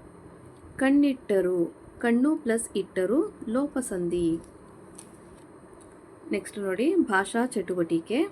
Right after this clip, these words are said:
ಅದರಲ್ಲಿ ಪ್ರಶ್ನೆ ಒಂದು, ಆಗಮ ಸಂಧಿ ಎಂದರೇನು?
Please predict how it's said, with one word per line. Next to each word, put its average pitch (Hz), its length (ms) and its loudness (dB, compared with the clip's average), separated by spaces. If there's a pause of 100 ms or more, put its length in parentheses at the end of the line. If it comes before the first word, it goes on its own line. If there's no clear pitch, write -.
(840)
ಅದರಲ್ಲಿ 240 440 0
ಪ್ರಶ್ನೆ - 460 -2
ಒಂದು, 196 440 0 (380)
ಆಗಮ 262 480 4
ಸಂಧಿ 214 500 0
ಎಂದರೇನು? 190 840 2